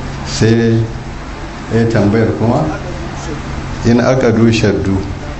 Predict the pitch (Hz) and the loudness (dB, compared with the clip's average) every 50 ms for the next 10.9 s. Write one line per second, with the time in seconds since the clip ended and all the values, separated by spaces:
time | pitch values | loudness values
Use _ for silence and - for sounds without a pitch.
0 | - - - - - - - - - - - - - 107 - - - 214 110 110 | -10 -10 -10 -10 -10 -10 -10 -10 -8 -8 -4 0 2 2 4 4 2 2 4 4
1 | 104 127 131 135 131 - 151 160 135 120 - 123 127 127 123 117 107 104 101 98 | 4 4 4 4 2 2 2 2 2 2 2 2 4 4 4 4 4 4 2 2
2 | 92 90 101 107 107 104 101 113 117 113 107 101 95 92 92 90 - - - 123 | 2 2 2 2 4 4 4 4 4 4 4 2 2 2 2 0 -2 -2 -2 0
3 | 127 131 131 123 107 101 98 101 98 - - 101 90 85 85 82 - - - - | 0 0 0 0 0 0 0 0 0 -2 -2 -2 -2 -2 -4 -6 -6 -6 -4 0
4 | 110 113 104 98 95 87 101 98 101 95 92 95 95 92 - - 139 - - 127 | 0 2 2 2 2 0 0 -2 -2 0 0 0 -2 0 0 0 0 2 2 2
5 | 107 104 107 107 104 - 113 113 113 110 110 101 95 95 95 92 - - 107 95 | 2 2 0 0 2 2 2 2 2 2 2 0 0 0 0 -2 -2 0 0 0
6 | - - - - - - - - - - - - - - - - - 107 107 120 | 0 0 -2 -4 -4 -6 -8 -10 -10 -10 -8 -8 -8 -8 -8 -2 0 2 2 4
7 | 127 135 139 147 151 151 151 131 135 - - 127 131 117 117 110 101 98 95 113 | 4 2 2 2 2 4 4 2 2 2 0 0 2 2 2 2 2 2 2 2
8 | 117 113 104 - - - 107 107 - - - - - - - - - - - - | 2 2 2 2 0 -2 -2 -4 -6 -8 -10 -12 -14 -14 -14 -14 -14 -14 -10 -4
9 | - 101 113 143 156 156 151 - - 147 147 143 135 131 135 135 131 135 127 117 | 0 2 2 4 4 2 2 2 4 4 4 2 2 2 0 0 2 2 4 4
10 | 110 104 101 113 120 110 110 104 104 104 95 - - 104 87 87 85 80 | 4 4 2 2 2 2 0 0 -2 -2 -2 -2 -2 -2 -2 -2 -4 -6